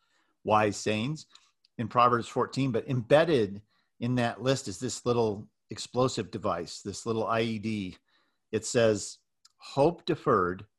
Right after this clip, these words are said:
makes the heart sick, but a dream fulfilled is a tree of life." Hope deferred makes the heart sick, but a dream fulfilled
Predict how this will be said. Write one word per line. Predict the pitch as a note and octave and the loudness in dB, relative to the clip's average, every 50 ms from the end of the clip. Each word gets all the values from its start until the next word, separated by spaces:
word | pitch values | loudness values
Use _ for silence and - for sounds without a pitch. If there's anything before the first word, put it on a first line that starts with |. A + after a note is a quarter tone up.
| _ _ _ _ _ _ _ - | _ _ _ _ _ _ _ -6
makes | G#2 G#2+ A2 A2 A2 - - | -4 -2 -2 -2 -4 -4 -6
the | - G#2 | -8 -6
heart | - - A#2+ G2+ G2 - - | -2 2 2 2 2 0 -4
sick, | - - - - A2 F#2+ - - - - - _ _ _ _ _ _ _ _ _ _ _ _ _ _ _ _ _ _ _ _ - | -8 -10 -6 -6 -6 -6 -6 -8 -16 -20 -20 _ _ _ _ _ _ _ _ _ _ _ _ _ _ _ _ _ _ _ _ -2
but | A#2+ A2+ | 0 2
a | A2+ A2 | 2 2
dream | G#2 G2 G2+ G#2+ C3+ F3+ G#3 A3 A3 | 0 0 -4 -4 -2 0 0 0 -2
fulfilled | - - - C#3 A2+ - - - G3 G#3 E3+ G#2+ F#2+ F2 F2 F2 - - _ _ _ _ _ _ _ _ _ _ _ _ _ _ - | -2 -2 -2 -4 -4 -4 -6 -4 0 2 2 2 2 0 -2 -6 -10 -18 _ _ _ _ _ _ _ _ _ _ _ _ _ _ -8
is | A2+ G#2 | -6 -4
a | A2+ G#2+ | -4 -6
tree | - - - - - A2 G#2+ A2+ | -6 -10 -10 -6 -4 -2 -2 -2
of | A2 A#2 B2+ | -2 -4 -2
life." | D#3+ F#3+ F3 A2 - - - - - - _ _ _ _ _ _ _ _ _ | 0 0 0 0 -2 -6 -10 -20 -20 -20 _ _ _ _ _ _ _ _ _
Hope | _ - - - D3+ F#3 F3+ - - | _ -6 0 0 0 0 0 -4 -6
deferred | - B2+ - - - B2 G#2+ G#2 G#2 G2+ A#2+ C3+ - - _ _ _ _ _ _ _ _ _ _ | -6 -6 -4 0 2 4 4 4 4 2 0 -2 -8 -18 _ _ _ _ _ _ _ _ _ _
makes | - G#2 A2 A2+ B2 C3 - - | -4 -2 0 0 0 -2 -4 -8
the | - - C#3+ | -10 -10 -10
heart | - - - D3 B2+ C3 B2 - _ _ _ | -8 -2 2 2 2 2 2 -4 _ _ _
sick, | - - - - - A#2 F2 F2 - - - - - _ _ _ _ _ _ _ _ _ _ _ _ _ _ - | -16 -14 -10 -6 -2 -2 -2 -2 -4 -10 -16 -20 -20 _ _ _ _ _ _ _ _ _ _ _ _ _ _ -4
but | A#2+ A2+ A2 - - - | -2 -2 -2 -4 -8 -10
a | - A2 | -10 -10
dream | G2 G2+ G2 G#2 G#2+ A#2 D#3 F#3 F#3 F3 D3 C3+ B2 A#2 | -10 -10 -12 -12 -8 -4 -2 -2 0 2 2 2 0 0
fulfilled | - - - A2+ G#2 - - - F3 E3+ C#3+ A2+ G2+ G2+ F#2+ F#2 | -4 -6 -6 -8 -8 -8 -6 -2 0 2 2 2 2 0 -4 -6